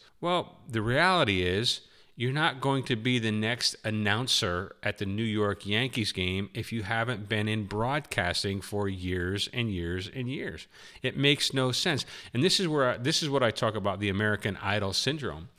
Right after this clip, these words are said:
where you have folks telling their kids, "Oh, Johnny, you are a phenomenal singer." And the reality is they're not. They stink, right? But maybe they are phenomenal at engineering.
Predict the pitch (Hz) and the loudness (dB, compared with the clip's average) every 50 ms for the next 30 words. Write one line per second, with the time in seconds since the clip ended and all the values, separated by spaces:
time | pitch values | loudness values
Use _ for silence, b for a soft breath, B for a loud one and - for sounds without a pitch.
0 | - - 113 120 120 117 107 131 131 131 127 - - 135 131 120 - - - - | -10 -2 2 4 4 4 4 4 2 2 0 0 2 2 2 2 0 -2 0 0
1 | 147 139 131 123 117 110 - - - 175 165 143 - - - 160 175 180 156 135 | 0 2 2 0 0 -2 -4 -4 -4 -2 -2 -2 -4 -6 -2 0 2 2 2 2
2 | 165 175 180 175 156 139 143 165 180 165 156 143 131 123 - - 143 135 147 151 | 2 2 2 2 2 0 2 2 2 2 4 2 2 0 0 -2 0 0 0 0
3 | 165 165 160 151 139 131 127 120 - - - 175 185 175 120 90 82 80 - - | 0 0 2 2 2 2 2 2 2 4 4 4 2 2 2 0 0 -2 -6 -12
4 | B B B B B B B B B 113 120 120 123 135 156 180 190 175 151 135 | B B B B B B B B B 0 2 4 4 6 6 6 6 6 6 6
5 | 147 175 170 147 127 120 120 - - - - - - 107 107 117 110 110 107 113 | 6 6 6 6 4 4 2 -2 -8 -14 -20 -14 -6 0 2 4 4 4 4 2
6 | 131 151 147 98 - - - - - - - - 98 110 110 104 - - - - | 2 0 0 0 -4 -6 -12 -20 -20 -20 -18 -4 0 0 2 4 4 4 6 6
7 | - - - 151 185 208 170 - - - - _ - - - 90 98 120 143 - | 4 4 4 2 2 2 2 -2 -6 -12 -14 _ -20 -8 -2 2 4 4 4 4
8 | - - b b b b b b b b b b - 104 123 113 110 117 120 123 | 2 -8 b b b b b b b b b b 0 2 2 4 4 4 4 4
9 | 139 156 170 156 143 143 139 131 127 123 117 - - 127 117 120 123 127 123 127 | 6 4 4 4 6 6 8 8 8 6 6 4 0 0 2 2 2 2 0 0
10 | 120 110 107 - 113 113 107 - - - - 117 113 104 107 104 135 156 127 98 | 0 -2 -2 0 0 -2 -2 -2 -8 -4 -2 -2 2 2 2 4 6 4 4 4
11 | 76 71 80 | 2 -2 -6